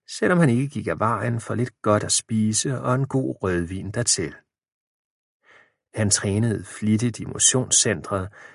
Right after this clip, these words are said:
for ligesom at kompensere for den gode mad og vin.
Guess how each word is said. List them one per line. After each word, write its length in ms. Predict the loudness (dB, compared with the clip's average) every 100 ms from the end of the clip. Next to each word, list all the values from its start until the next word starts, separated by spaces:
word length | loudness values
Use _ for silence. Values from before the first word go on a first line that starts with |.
| _ 2
for 80 |
ligesom 320 | 2 4 2 0
at 140 | 0
kompensere 840 | -2 0 0 0 2 0 0 -2 -2
for 160 | -2
den 160 | -2 0
gode 360 | 0 0 2
mad 300 | 4 2 2
og 180 | 0 -2
vin. 260 | -4 -8